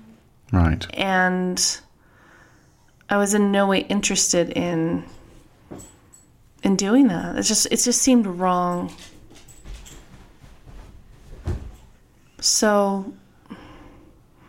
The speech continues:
Speaker 2: I mean, he, his eyes flashed red at me at the rant.
Speaker 1: Oh, yes. He's quite angry with you.
Speaker 2: Why? I still, I d-, didn't have a chance to ask anybody. Like, I don't get it.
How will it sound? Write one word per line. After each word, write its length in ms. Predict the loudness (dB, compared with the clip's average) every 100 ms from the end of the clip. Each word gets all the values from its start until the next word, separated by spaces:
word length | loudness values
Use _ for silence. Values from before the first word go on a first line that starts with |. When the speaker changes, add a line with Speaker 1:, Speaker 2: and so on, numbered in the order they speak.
| -20 -20 -20 -20 -20 -20 -20 -20 _ _ -20 _ _ -20 -20 -12 -2
Speaker 2:
I 60 |
mean, 240 | 2 2 2
he, 500 | 0 0 0 0 -4 -10 _
his 180 | -2 0
eyes 200 | 0 -2
flashed 340 | -2 -2 -2 0
red 180 | 0 0
at 60 |
me 160 | 0 -2
at 260 | -2 -4 -2
the 80 |
rant. 480 | -2 0 -2 -4 -10 -16 -20 _ _ _ _ 0
Speaker 1:
Oh, 140 | 4
yes. 540 | 4 2 0 -6 -10 -18 -20 _ _
He's 200 | 0 0
quite 260 | 2 0 2
angry 340 | 2 2 2
with 160 | 2 0
you. 200 | -2 -2 -4 -10 -18 -20 -20 -20 -20 -20 -20 -20 _ _ _ -8
Speaker 2:
Why? 560 | -6 -4 -4 -4 -8 -16 -20 -8
I 80 | -2
still, 320 | -2 2 2 2
I 180 | -2
d-, 160 | -2 0
didn't 160 | 4 6
have 120 | 6
a 40 |
chance 240 | 4 0 -2
to 100 | 0
ask 280 | 0 2
anybody. 600 | 0 0 -2 -6 -8 -8 0
Like, 120 | 2
I 80 | 4
don't 300 | 4 2 0
get 180 | 0 0
it. 280 | -2 -6